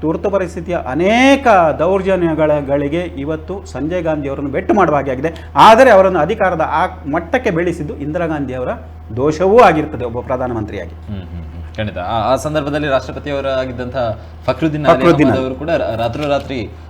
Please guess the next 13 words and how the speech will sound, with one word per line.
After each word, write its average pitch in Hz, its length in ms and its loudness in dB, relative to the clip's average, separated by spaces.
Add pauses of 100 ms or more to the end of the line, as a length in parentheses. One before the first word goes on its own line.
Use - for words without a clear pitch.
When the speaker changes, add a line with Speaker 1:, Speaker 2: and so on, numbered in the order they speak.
(140)
Speaker 2:
ಆ, 95 420 -4 (120)
ತುರ್ತು 123 200 -8
ಪರಿಸ್ಥಿತಿಯ 139 460 -6
ಒಂದು 127 260 -2
ಪತ್ರಕ್ಕೆ 131 400 -8
ಕೂಡ 143 180 -10
ಸ್-, - 220 -10
ಸಿಗ್ನೇಚರ್ 135 440 -8
ಮಾಡುವಂಥದ್ದು 135 680 -6
ಮತ್ತು 135 160 -2
ಅದಾದ 151 340 8
ಬಳಿಕ, 165 280 4
ಆ, - 580 0